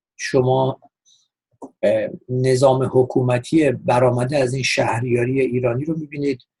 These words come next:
که تو تاریخ مدون، اه، در حال تاریخ کلاسیک به صورت هخامنشیان، سپس اشکانیان و ساسانیان جلوه‌گر شده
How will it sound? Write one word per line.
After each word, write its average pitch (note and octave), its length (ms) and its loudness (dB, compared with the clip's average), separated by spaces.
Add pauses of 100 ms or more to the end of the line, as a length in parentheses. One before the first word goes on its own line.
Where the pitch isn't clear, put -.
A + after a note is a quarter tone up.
(400)
که C#3 400 -2 (600)
تو D3+ 120 -4
تاریخ C3 440 2
مدون، B2+ 1000 0 (300)
اه، A#2+ 180 -8
در B2+ 240 2
حال B2 220 2
تاریخ A#2 260 -2
کلاسیک C3+ 580 0
به C3 80 0
صورت B2 280 2 (400)
هخامنشیان، B2 920 2
سپس B2 480 0
اشکانیان A#2+ 600 0
و A#2+ 120 2
ساسانیان A#2 680 2
جلوه‌گر C#3+ 440 6
شده A#2+ 440 4